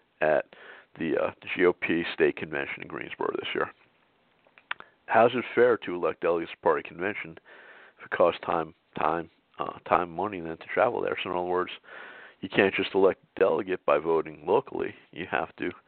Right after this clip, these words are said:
you'd have to go to the party convention. Consider the twenty-fourth Amendment to the federal Constitution. Okay, that was proposed on August twenty-seventh, nineteen sixty-two, and that was passed on January twenty-third, nineteen sixty-four. Quote, Section one, twenty-fourth Amendment, federal Constitution. The right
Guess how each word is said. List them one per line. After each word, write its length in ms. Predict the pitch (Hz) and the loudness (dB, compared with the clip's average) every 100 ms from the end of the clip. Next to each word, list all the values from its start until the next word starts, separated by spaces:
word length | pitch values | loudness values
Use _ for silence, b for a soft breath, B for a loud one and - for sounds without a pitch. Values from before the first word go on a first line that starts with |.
| B B B - | B B B -4
you'd 80 | |
have 160 | 87 73 | -2 -2
to 60 | - | -2
go 120 | 82 | -4
to 60 | 85 | -4
the 60 | |
party 260 | - 87 85 | 0 2 2
convention. 420 | - 107 135 - - B B B - | -2 -8 -8 -10 -18 B B B -10
Consider 380 | 151 - 208 | -2 2 2
the 80 | 180 | 0
twenty-fourth 480 | - 147 - 117 - | -4 -4 -2 -2 -2
Amendment 260 | 104 101 - | -4 -4 -4
to 60 | 98 | -6
the 40 | |
federal 220 | - 87 87 | 0 0 0
Constitution. 720 | 80 80 - - 87 - - - _ | -4 -8 -8 -8 -6 -6 -10 -18 _
Okay, 180 | - 87 B B B B | 2 2 B B B B
that 200 | 95 92 | 4 6
was 200 | 80 95 - | 4 0 -2
proposed 420 | 92 - 90 85 | -12 -2 0 0
on 80 | 90 | -4
August 280 | 82 85 - - | -4 -4 -8 -12
twenty-seventh, 460 | 80 - 104 98 - | -12 -2 -2 -2 -4
nineteen 360 | 90 87 - 92 | -6 -4 -10 -10
sixty-two, 440 | 87 - 92 - 117 | -12 -10 -4 4 4
and 580 | 110 - - - - | 2 -8 -18 -18 -6
that 100 | 92 | 0
was 120 | 85 - | 0 0
passed 240 | - 78 - | 4 4 4
on 80 | 80 | -4
January 320 | 85 78 71 | -4 -4 -6
twenty-third, 540 | - - 76 - 80 78 | -8 -10 -8 -2 -2 0
nineteen 320 | 73 - 80 | -6 -8 -12
sixty-four. 560 | - - - - - - - | -12 -10 -12 -6 -4 -4 -2
Quote, 260 | - 85 - - | 0 2 0 2
Section 320 | 82 - 87 | 2 2 -8
one, 180 | 76 73 _ B B B - | -8 -8 _ B B B -10
twenty-fourth 500 | 90 82 - 90 - | -8 -6 0 0 0
Amendment, 360 | 82 78 73 - | -4 -4 -4 -2
federal 200 | 73 - | -2 -2
Constitution. 640 | - - - - - 82 | -6 -8 -10 -10 -8 -8
The 40 | |
right 300 | 82 87 101 | 2 4 2